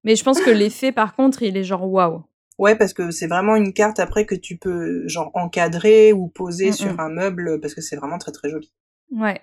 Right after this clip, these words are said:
Speaker 1: Si vous voulez que les gens pensent que vous les aimez, <laughs> genre,
Speaker 2: <laughs>
Speaker 1: waouh, elle a vraiment passé du temps sur ma carte de vœux,
Speaker 2: Bah,
Speaker 1: elle doit
Speaker 2: surtout,
Speaker 1: trop m'aimer.
Speaker 2: c'est l'effet, <gasps> oh, qu'est-ce qu'elle est belle ta carte ! Bah, je l'ai fait moi-même. <gasps> Oh,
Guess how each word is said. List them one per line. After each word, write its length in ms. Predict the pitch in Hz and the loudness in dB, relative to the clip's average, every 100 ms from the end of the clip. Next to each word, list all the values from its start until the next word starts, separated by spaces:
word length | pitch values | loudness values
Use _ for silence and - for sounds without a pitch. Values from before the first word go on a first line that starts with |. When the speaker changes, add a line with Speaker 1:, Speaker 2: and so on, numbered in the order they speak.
| - | -14
Speaker 1:
Si 220 | - 233 | -6 -4
vous 60 | |
voulez 200 | 226 247 | 0 0
que 140 | 247 233 | 0 2
les 200 | 208 214 | 2 2
gens 160 | 220 220 | 0 -2
pensent 260 | 240 220 | -4 -6
que 180 | - 226 | -8 -4
vous 220 | 202 196 | -2 -2
les 260 | 202 202 196 | -2 0 2
aimez, 340 | 208 214 247 _ _ _ - | 4 2 0 _ _ _ -2
<laughs> 680 | 262 285 262 - - - - | 4 4 4 0 -4 -4 2
genre, 160 | 233 | 2
Speaker 2:
<laughs> 300 | 214 226 220 | 4 4 6
Speaker 1:
waouh, 280 | 220 214 214 | 6 6 2
elle 180 | 190 208 | 2 2
a 80 | 208 | 2
vraiment 320 | 202 220 226 | 2 2 4
passé 300 | 220 214 208 | 2 0 -4
du 160 | 185 185 | -10 -6
temps 100 | 214 | -6
sur 200 | - 208 | -4 -4
ma 180 | 202 196 | -2 -2
carte 300 | 202 190 175 | -2 -2 -2
de 100 | 208 | -4
vœux, 800 | 190 190 196 202 202 196 170 - | -4 -4 -2 0 0 0 -4 -2
Speaker 2:
Bah, 100 | 180 - | -2 0
Speaker 1:
elle 80 | 208 | 2
doit 140 | 226 | 2
Speaker 2:
surtout, 100 | 226 302 | 2 -2
Speaker 1:
trop 140 | 226 | -2
m'aimer. 360 | 202 196 190 208 | -4 -6 -8 -6
Speaker 2:
c'est 200 | 190 190 | 2 4
l'effet, 460 | 196 208 214 247 240 | 8 6 4 0 -2
<gasps> 300 | 247 440 - | 0 -2 -2
oh, 60 | 254 - | -4 -2
qu'est-ce 220 | 277 285 | 0 0
qu'elle 180 | 247 220 | 0 2
est 80 | 214 | 2
belle 340 | 202 294 285 | 2 2 2
ta 160 | 247 226 | -2 -2
carte ! 600 | - 285 294 277 262 - | 0 0 0 -2 -8 -16
Bah, 300 | 190 147 143 143 | -10 -6 -4 -6
je 140 | - | -8
l'ai 160 | 151 147 | -6 -4
fait 140 | - | -4
moi-même. 380 | 185 175 190 185 | -4 -2 0 -2
<gasps> 60 | - 640 640 622 466 392 269 | 0 2 2 0 -6 -8 -6
Oh, 120 | 226 | -6